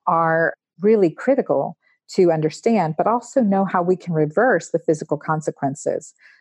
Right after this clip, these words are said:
So one way, and I've shared this in many podcasts with Leanne, is one way is through my cream Julva, which is an anti-aging cream for the vulva, just a restorative, nourishing,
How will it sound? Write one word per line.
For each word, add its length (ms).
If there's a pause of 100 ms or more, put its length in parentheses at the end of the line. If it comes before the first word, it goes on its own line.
So 220 (180)
one 140
way, 480
and 360
I've 260
shared 220
this 280
in 400 (200)
many 300 (100)
podcasts 440
with 100
Leanne, 580 (260)
is 420 (120)
one 120
way 360
is 140
through 500 (100)
my 340
cream 360
Julva, 520 (220)
which 200
is 160
an 80
anti-aging 800
cream 280
for 120
the 100
vulva, 500
just 180
a 40
restorative, 720
nourishing, 760